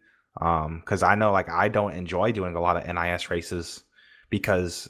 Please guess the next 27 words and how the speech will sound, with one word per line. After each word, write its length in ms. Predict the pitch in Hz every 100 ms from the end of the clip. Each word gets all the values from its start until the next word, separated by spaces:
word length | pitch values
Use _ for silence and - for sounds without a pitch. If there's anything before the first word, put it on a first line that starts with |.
| -
I'm 160 | 101
out 140 | 110 101
there 100 | 92
just 180 | 92 -
trying 140 | 92
to 100 | 87
run 260 | 85 95 92
where 100 | 90
I 120 | 87
run 300 | 87 95 104
and 140 | 82 73 _ _ _ -
pick 180 | 107 92
up 100 | -
skills 420 | - 95 101 92
and 120 | 85
pick 160 | 101 92
up 80 |
my 80 | 90
pace. 440 | 90 101 107 107 90
And 160 | 85 - _ - _ -
you 140 | 101
get 240 | 101 87 - _ _ _ _ _ _ -
a 80 | 104
dummy 300 | 101 107 95
who 160 | 101
pits 400 | 92 104 98 -
with, 260 | 92 -